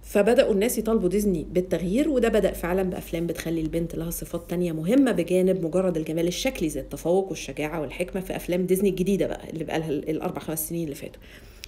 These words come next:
باربي كمان، عروسة باربي بدأت تعمل عرايس عندها إعاقة جسدية، مثلًا قاعدة على كرسي متحرك، أو عندها بهاق، آه، في جلدها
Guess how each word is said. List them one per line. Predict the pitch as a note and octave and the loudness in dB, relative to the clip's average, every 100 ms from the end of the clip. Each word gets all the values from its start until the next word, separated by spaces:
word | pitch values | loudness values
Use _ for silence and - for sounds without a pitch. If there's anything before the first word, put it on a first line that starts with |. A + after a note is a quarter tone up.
| - | -4
باربي | F3 A#3 D#4 B3+ | 4 6 6 6
كمان، | A3+ F#3 F3 | 2 0 0
عروسة | D#3 G3+ D#3 | 0 0 0
باربي | E3 F3+ A3+ | 0 0 0
بدأت | G3+ G#3 - - | 2 2 0 0
تعمل | G3 G3 | 0 0
عرايس | D3+ D#3 F#3 A3+ | -2 -2 0 0
عندها | - D3+ F3+ F#3+ | -2 -4 -4 -2
إعاقة | D3+ E3 E3+ | -2 0 0
جسدية، | D#3 D3+ D3+ E3+ E3 | -2 -2 -2 -2 -2
مثلًا | - D3+ - - | -8 -8 -6 -2
قاعدة | F3 E3 | 0 0
على | C#3+ | -2
كرسي | E3 E3+ D#3+ | -4 -6 -6
متحرك، | D3+ E3+ E3+ D#3+ | -8 -6 -4 -6
أو | - | -6
عندها | C#3+ D#3 F3+ F3+ | -6 -4 -2 0
بهاق، | E3 D#3+ E3+ F#3 - - | 0 0 0 0 -2 -6
آه، | - | -4
في | D#3 D#3 | -4 -4
جلدها | D3+ D3 E3 | -2 -2 -4